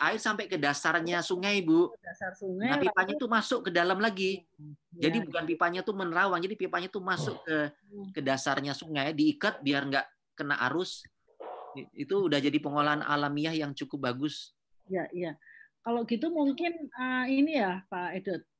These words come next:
Speaker 2: bisa dijadikan apa, perda atau apa gitu ya, karena daerah-daerah itu kan tidak, tidak di seluruh Indonesia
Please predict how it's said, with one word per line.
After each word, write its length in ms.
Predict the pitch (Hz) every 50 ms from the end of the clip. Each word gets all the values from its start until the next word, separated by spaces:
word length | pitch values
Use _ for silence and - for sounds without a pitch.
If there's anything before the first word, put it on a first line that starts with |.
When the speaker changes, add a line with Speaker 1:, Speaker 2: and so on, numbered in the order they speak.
| _ _ _
Speaker 2:
bisa 400 | - 208 202 190 - 262 254 254 - -
dijadikan 1040 | - 208 202 196 190 190 190 - 196 180 190 190 190 220 220 214 214 214 214 220 214 - _ _ _ _ _ _ _
apa, 400 | - 208 214 254 262 277 277 - _
perda 480 | 285 262 220 208 180 220 247 277 285 277
atau 160 | 285 285 277
apa 240 | 277 277 320 311 302
gitu 240 | - 262 226 294 285
ya, 320 | 226 196 196 214 240 233 - -
karena 240 | 233 233 262 285
daerah-daerah 560 | 269 240 208 202 220 226 - 220 214 214 220 226
itu 160 | 226 302 294
kan 160 | 330 330 285
tidak, 240 | 285 226 220 170 - - _ _ _ _ _ _ _ _
tidak 320 | - 247 220 233 - - -
di 320 | - 220 214 214 214 214 214 214 196
seluruh 400 | 196 - - 240 233 233 233 240
Indonesia 560 | 240 233 202 208 202 214 214 214 254 254 247